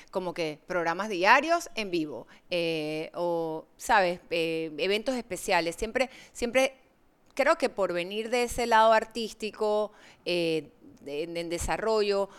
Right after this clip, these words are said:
por te-, haber tenido una maestra maravillosa que a los quince años nos decía, "Ok, um, tenemos un festival de jóvenes coreógrafos", y que siempre nos permitió sacarnos de la cabeza lo que teníamos.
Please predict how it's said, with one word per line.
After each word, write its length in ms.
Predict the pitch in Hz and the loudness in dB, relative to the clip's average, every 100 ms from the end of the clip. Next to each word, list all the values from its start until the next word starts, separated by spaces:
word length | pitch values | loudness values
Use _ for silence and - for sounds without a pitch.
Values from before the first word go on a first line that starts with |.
| - - | -14 -6
por 120 | 196 | -2
te-, 140 | 202 | 2
haber 200 | 170 185 | 4 2
tenido 200 | 190 226 | 0 -4
una 120 | 233 226 | -2 -2
maestra 720 | 170 190 - 202 196 190 - _ _ - - _ _ _ | -2 -4 0 4 4 2 -4 _ _ -20 -20 _ _ _
maravillosa 1000 | 185 185 185 202 220 254 254 226 208 233 | -2 0 0 0 4 4 4 4 4 4
que 120 | - 175 | 0 0
a 60 | |
los 280 | 165 165 - - | 0 -6 -12 -18
quince 400 | - 240 240 - | -6 -4 -2 0
años 600 | 220 208 208 202 214 220 - - | 2 2 0 -4 -6 -8 -18 -16
nos 160 | 185 | -10
decía, 480 | 185 - 202 185 180 | -10 -6 2 4 4
"Ok, 140 | 185 247 196 175 - | 4 2 2 0 -4
um, 220 | 180 185 | -6 -8
tenemos 320 | 185 202 226 | -6 -4 -4
un 140 | 240 226 | -8 -8
festival 480 | 247 - 180 190 196 | -8 -2 2 4 2
de 80 | |
jóvenes 260 | 190 196 202 | -2 -4 -6
coreógrafos", 720 | - 170 208 170 160 170 170 - - - - | -6 -2 0 0 -2 -8 -10 -16 -18 -18 -10
y 140 | 233 226 | -8 0
que 240 | 226 220 | 2 2
siempre 460 | - 277 330 330 - | 0 -2 2 0 0
nos 180 | 214 196 | -8 -6
permitió 800 | 208 190 180 - 247 226 240 - | -6 -6 -10 -6 0 0 0 -6
sacarnos 600 | - 220 - 233 240 294 | -4 -4 2 2 2 0
de 80 | 247 | 2
la 160 | 180 | 2
cabeza 480 | - 165 208 208 247 | 2 0 0 0 0
lo 120 | 240 196 | -2 -4
que 80 | |
teníamos. 640 | 170 165 185 180 180 233 | -8 -6 -6 -6 -6 -10